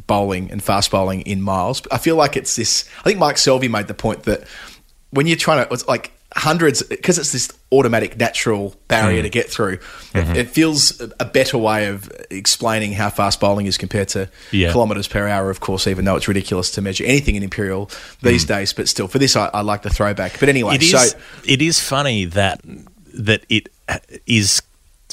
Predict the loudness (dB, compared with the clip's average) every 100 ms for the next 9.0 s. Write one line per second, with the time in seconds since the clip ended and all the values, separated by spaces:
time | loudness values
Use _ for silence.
0 | -16 -2 2 2 2 0 0 -2 -4 -2
1 | -2 0 -2 2 0 2 2 4 4 2
2 | 0 2 4 2 0 2 2 2 0 0
3 | 0 -2 -2 0 0 0 0 -2 0 -2
4 | -2 -4 -10 -2 2 4 2 2 2 2
5 | 0 0 2 4 4 2 0 -2 -2 -2
6 | -4 _ -4 0 0 2 0 0 -4 -2
7 | -4 0 -2 0 4 4 4 -2 -4 -4
8 | -4 -2 -2 -2 -8 -14 -18 -12 -2 -2